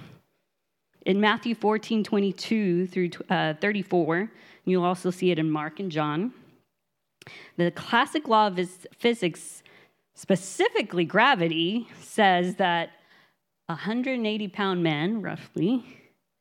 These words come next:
cannot <laughs> walk on water. And we've heard Pastor Ziggy talk about this, how the minute Jesus was looking at that water,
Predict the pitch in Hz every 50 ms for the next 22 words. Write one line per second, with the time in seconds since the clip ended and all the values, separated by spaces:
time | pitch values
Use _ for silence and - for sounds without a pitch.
0 | _ _ _ _ _ _ - - 185 190 180 170 170 170 185 196 208 190 - -
1 | 175 - - - - 202 190 175 180 180 - 185 170 170 170 170 196 254 269 208
2 | 175 165 165 165 190 214 208 - 226 196 175 156 190 180 180 - - 196 180 160
3 | 175 185 170 175 156 - - 165 220 - - 180 - 143 160 175 - - - 160
4 | 160 175 - - - - - - - - - - - 196 180 175 175 170 170 175
5 | - - - - - - 185 196 202 214 240 247 233 220 214 208 190 185 175 202
6 | 226 220 - 220 202 190 185 185 180 175 190 180 180 - - - 165 170 208 226
7 | 226 240 214 202 202 202 190 - 196 190 180 - 175 185 214 233 254 247 196 190
8 | 190 190 196 196